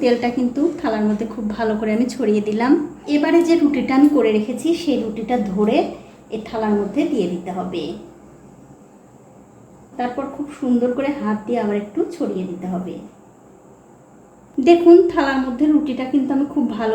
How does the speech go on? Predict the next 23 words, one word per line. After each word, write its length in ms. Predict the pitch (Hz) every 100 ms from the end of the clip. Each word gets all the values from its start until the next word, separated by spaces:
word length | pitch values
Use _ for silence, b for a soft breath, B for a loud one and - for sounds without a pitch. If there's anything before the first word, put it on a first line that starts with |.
| 220
করে 120 | 254 -
ছড়িয়ে 300 | 254 214 214 226
দিয়েছি। 340 | 240 - 311 330 - B B B 262
এবারে 260 | 254 214 214
হাত 200 | 233 247 240
দিয়ে 120 | 294 285
একটু 120 | 330 302
চেপে 220 | 262 240 226
চেপে 240 | 262 330 339 B B B -
থালার 320 | 262 226 220 220 226
এই 60 | 233
যে 80 | 247
চারিদিকে, 500 | 233 220 214 226 294 339 - - - - - - - 220
মানে 200 | 214 214 208 - 226
এই 100 | 220 214
পিৎজাটার 460 | 269 220 233 240 254 269
চারিদিকে 380 | 220 214 - 262
একটু 120 | - 349 285
উঁচু 160 | - 208
করে 120 | 196 202
দিতে 160 | - 208
হবে, 220 | 190 185 170 - B B -
এতে 140 | 240